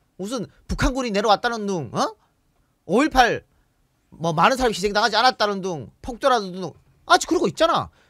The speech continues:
그런 사람들 처벌하라는 게 이념 논쟁이야? 그러면 독일에서 나치 전범들 처벌하는 것도 이념 논쟁이겠네? 이걸 경향신-, 진보 언론이나 경향신문에서 있어? 그 다음에 두 번째,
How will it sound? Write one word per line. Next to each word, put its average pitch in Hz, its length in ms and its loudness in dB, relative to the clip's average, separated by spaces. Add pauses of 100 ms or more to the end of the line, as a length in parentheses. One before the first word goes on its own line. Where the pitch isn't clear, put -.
그런 311 180 -2
사람들 240 240 -4
처벌하라는 247 500 -2
게 180 60 -10
이념 262 260 -4
논쟁이야? 240 440 -6 (260)
그러면 254 400 -4 (640)
독일에서 254 380 2
나치 247 300 4
전범들 220 320 0
처벌하는 254 280 2
것도 226 140 -4
이념 247 200 -2
논쟁이겠네? 240 560 -2 (540)
이걸 320 280 2
경향신-, 226 420 2
진보 262 280 0
언론이나 254 200 2
경향신문에서 202 540 -4
있어? 277 480 0 (560)
그 185 80 0
다음에 262 180 10
두 240 140 4
번째, 220 360 6